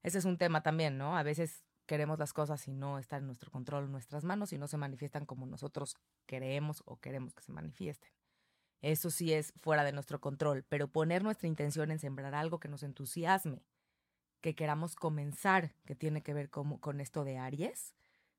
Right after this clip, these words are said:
viene al caso en estos días, ¿sí? Ahora,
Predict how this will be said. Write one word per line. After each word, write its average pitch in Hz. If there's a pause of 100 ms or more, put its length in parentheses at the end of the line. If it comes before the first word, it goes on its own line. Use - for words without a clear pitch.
(100)
viene 175
al 147
caso 151
en 147
estos 139
días, 143 (140)
¿sí? 160 (480)
Ahora, 156